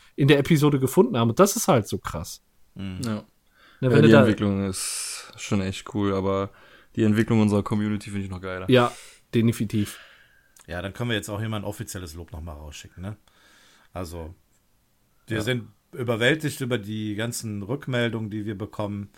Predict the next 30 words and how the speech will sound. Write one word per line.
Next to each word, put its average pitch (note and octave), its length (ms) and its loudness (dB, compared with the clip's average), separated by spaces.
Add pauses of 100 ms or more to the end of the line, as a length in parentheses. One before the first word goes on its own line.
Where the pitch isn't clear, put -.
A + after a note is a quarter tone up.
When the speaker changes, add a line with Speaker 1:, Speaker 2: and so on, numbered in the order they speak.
(460)
Speaker 2:
Das G2 180 -10
macht G#2+ 280 -8
unglaublichen A2 560 -10
Spaß A2 440 -6
für - 120 -12
uns A2+ 400 -10
und, G2 480 -12
ähm, F2+ 540 -14 (160)
das F#2 200 -14
pusht - 360 -18
einen F2+ 160 -12
noch F#2 220 -16
umso G2 340 -12
mehr. F#2+ 360 -10 (640)
Ähm, F2 440 -12 (100)
schön, B2+ 220 -6
dass A#2 180 -2
ihr B2 40 -6
uns A2+ 120 -8
da G#2+ 120 -2
so A2+ 180 -6
unterstützt A#2+ 640 -6
und, F#2 480 -14
ähm, F2 280 -12
das F2+ 240 -12
finden F#2+ 240 -12
wir F2 140 -12
ganz, F2 200 -12
ganz D2+ 200 -18
toll. D2 260 -16